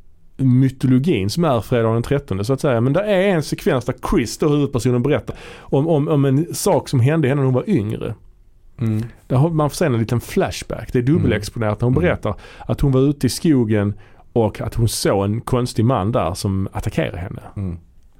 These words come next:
Speaker 1: Men hon sprang därifrån.
Speaker 2: <laughs>
Speaker 1: Och det, och det ska då vara Jason.
Speaker 2: Mm.
Speaker 1: Men det är konstigt dels att hon överlevde, att inte han sprang efter henne.
Speaker 2: Mm.
Speaker 1: Sen ser hon inte ut som han gör i tvåan, han har inget hår längre och,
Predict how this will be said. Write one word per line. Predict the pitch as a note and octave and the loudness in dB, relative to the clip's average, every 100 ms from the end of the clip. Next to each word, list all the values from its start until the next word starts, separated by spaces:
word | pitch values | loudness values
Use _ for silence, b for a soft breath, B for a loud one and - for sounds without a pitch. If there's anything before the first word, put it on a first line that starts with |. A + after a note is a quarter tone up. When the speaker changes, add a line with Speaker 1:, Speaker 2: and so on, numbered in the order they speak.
| b b | b b
Speaker 1:
Men | b A#2+ | b 0
hon | A#2+ | 2
sprang | - A#2 | 0 0
därifrån. | G#2+ G2+ - G#2+ - - _ _ _ | 0 -2 -2 -6 -8 -20 _ _ _
Speaker 2:
<laughs> | _ F#2 - - - | _ -14 -14 -20 -2
Speaker 1:
Och | C#3 | 2
det, | C#3 C3+ | 2 2
och | D3 | 2
det | D3+ | 0
ska | C#3+ D3+ | 0 0
då | C3+ | 2
vara | A#2+ | 2
Jason. | A2+ G#2 F#2 - - - - - _ | 2 0 -4 -8 -10 -12 -20 -20 _
Speaker 2:
Mm. | G#2 F#2 F#2+ - | -8 -8 -8 -4
Speaker 1:
Men | C3+ C#3 C#3+ b b b _ _ _ _ _ - - _ | -2 0 -4 b b b _ _ _ _ _ -20 -20 _
det | - C3+ | -2 0
är | |
konstigt | D#3 D#3+ - | 2 0 0
dels | F3+ A#2 | 0 0
att | |
hon | A2+ A#2 | 0 0
överlevde, | A2+ G#2 F2 E2+ | 2 0 -2 -2
att | G2+ | -2
inte | G#2 G2+ | 0 0
han | G2 F#2 - - | 0 -2 -8 -20
sprang | - G2+ G#2 | -6 -2 0
efter | F#2+ - | -2 -4
henne. | F2 G#2+ B2+ | -4 -2 -4
Speaker 2:
Mm. | F#2+ E2+ E2 b b b _ | -6 -8 -12 b b b _
Speaker 1:
Sen | - B2+ | -4 0
ser | D3 | 2
hon | |
inte | E3 D#3+ | 2 2
ut | B2+ | 2
som | - | 2
han | C#3 | 0
gör | C3 | 0
i | |
tvåan, | G#2 A#2+ | 2 0
han | A2 | 2
har | C3 | 0
inget | F2+ | 0
hår | C3+ F#2+ F#2+ | 0 2 0
längre | F#2 F2 - G1+ | -4 -6 -6 -4
och, | F#2+ | -4